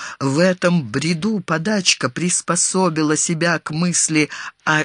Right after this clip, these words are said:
человеческом происхождении. Утро заявило о себе тем, что у потолка зажглась гнойная желтая лампочка.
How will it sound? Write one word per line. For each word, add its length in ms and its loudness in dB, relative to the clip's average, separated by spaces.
человеческом 1000 0
происхождении. 1080 -6
Утро 560 4
заявило 540 2
о 80 4
себе 260 0
тем, 360 0
что 400 2
у 80 2
потолка 800 0
зажглась 840 2
гнойная 680 0
желтая 500 0
лампочка. 840 0